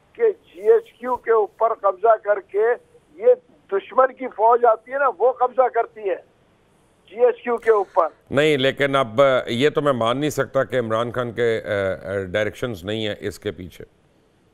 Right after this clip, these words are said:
Speaker 1: देखिए, अ, लुकमान भाई, मैं इस पे comment इसलिए नहीं करूँ-, नहीं करूँगा बहुत सारी चीज़ों की,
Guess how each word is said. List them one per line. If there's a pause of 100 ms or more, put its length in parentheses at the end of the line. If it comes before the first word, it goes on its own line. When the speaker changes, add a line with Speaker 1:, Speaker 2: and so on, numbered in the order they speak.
(1500)
Speaker 1:
देखिए,
अ, (180)
लुकमान
भाई, (120)
मैं
इस (100)
पे
comment
इसलिए
नहीं
करूँ-,
नहीं
करूँगा
बहुत
सारी
चीज़ों
की,